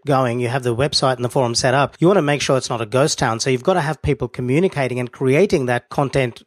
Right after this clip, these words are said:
in other words, through the communication, in addition to the content that you create in terms of videos.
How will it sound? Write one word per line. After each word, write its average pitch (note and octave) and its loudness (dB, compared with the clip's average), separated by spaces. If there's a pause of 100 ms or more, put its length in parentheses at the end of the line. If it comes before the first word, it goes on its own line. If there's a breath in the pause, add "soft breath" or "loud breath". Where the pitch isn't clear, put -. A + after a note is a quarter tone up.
in D#3+ -4
other C3 0
words, A#2+ -2
through - 0
the C3+ 0
communication, B2+ 0
in C#3+ 0
addition C3 2
to C3 -8
the A2+ -6
content A#2 -4
that A2 -8
you B2+ -4
create A2+ -4
in A#2+ -4
terms A#2+ 0
of G#2+ -2
videos. A2+ 2